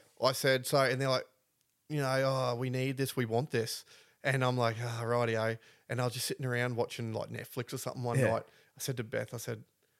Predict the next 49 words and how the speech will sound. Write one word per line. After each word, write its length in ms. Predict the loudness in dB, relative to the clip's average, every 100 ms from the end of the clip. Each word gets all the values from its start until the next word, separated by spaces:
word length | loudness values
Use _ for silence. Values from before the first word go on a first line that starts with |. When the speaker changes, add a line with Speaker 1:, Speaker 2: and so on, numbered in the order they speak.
| _
Speaker 1:
"I 80 | -2
just 120 | -2 -2
need 160 | -4
to 60 | -6
friggin' 360 | -6 -4 -4 -4
pull 180 | -6 -4
the 80 |
trigger, 380 | -6 -6 -4 -2
eh?" 220 | 0 -2 -6 -14 _ _ _
She's 220 | -4 2
like, 120 | 4
"Yeah, 100 | 4 4
you 140 | 2
do. 300 | 2 2 2
Just 240 | -2 -4
do 200 | -2 0
it." 100 | 0 -2 _ _ _ _
And 120 | -2
I'm 120 | -2 0
like, 160 | -4
"Yeah, 160 | -4 -8
what 180 | -8 -8
should 140 | -4
I 60 | -4
call 340 | -2 -4 -4
it?" 60 | -6
And 100 | -8
she's 160 | -8
like, 140 | -8 -8 -14 _ _ _ _ _ _
"Well, 100 | 0
what 120 | 2
are 40 | 4
you 60 |
gonna 160 | 2 2
do?" 220 | 2 2
I 60 | 0
said, 240 | -2 -4
"Go 160 | 2 2
back 240 | 4 0
to, 100 | 0
like, 160 | 0 0
wa-, 180 | -2 -4
the 80 | -4
walk 260 | -2 -2 -2
and 80 | -4
talk, 220 | -6 -6 _ _
talks." 400 | -2 -2 -4 -12 _ _ _ _ _
She's 120 | -6
like, 120 | -6